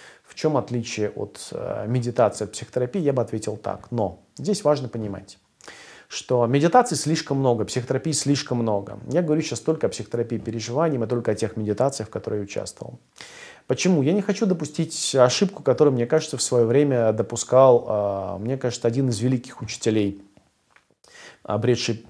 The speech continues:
просветление, мне кажется, в четырнадцать лет, Ро-, Роберт Адамс, несмотря на то, что он был американец,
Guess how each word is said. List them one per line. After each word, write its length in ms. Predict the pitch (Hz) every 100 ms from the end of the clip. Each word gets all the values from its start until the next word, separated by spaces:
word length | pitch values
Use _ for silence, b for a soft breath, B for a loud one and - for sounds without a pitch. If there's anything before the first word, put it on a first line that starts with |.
| -
просветление, 600 | - - 113 120 120 104
мне 100 | 104
кажется, 280 | 113 107 -
в 20 |
четырнадцать 480 | - - 113 104 -
лет, 240 | 147 160
Ро-, 380 | 123 123 113 110
Роберт 280 | 127 107 104
Адамс, 320 | 151 143 113 -
несмотря 340 | 104 113 113
на 60 | 113
то, 80 |
что 160 | 107 -
он 60 | 104
был 100 | 104
американец, 720 | 101 104 139 143 101 -